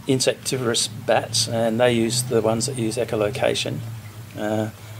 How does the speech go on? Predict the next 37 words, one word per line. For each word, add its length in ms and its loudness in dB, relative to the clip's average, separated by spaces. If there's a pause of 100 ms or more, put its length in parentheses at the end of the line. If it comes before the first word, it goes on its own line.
(680)
and 580 4
they 160 2
use 260 0
that 200 0 (640)
echolocation 840 2
to 480 0
navigate 460 0
through 480 -6 (100)
obstacles 540 -4
and 120 -4
find 320 0
their 240 2 (420)
insect 380 0
prey. 240 2
They're 140 -4
mostly 380 -2
insect 420 -6
eating. 300 0 (840)
And, 400 -4
uh, 180 -6
I'd 60 -2
like 200 0
to 40 -12
talk 140 -8
some, 140 -10
about 240 2
some 180 -2
research 400 2
on, 200 -4 (520)
on 140 -2
their 100 0
diet 320 2
in 60 -10
a 40 -6
minute. 300 -4
But, 300 -2
um, 180 0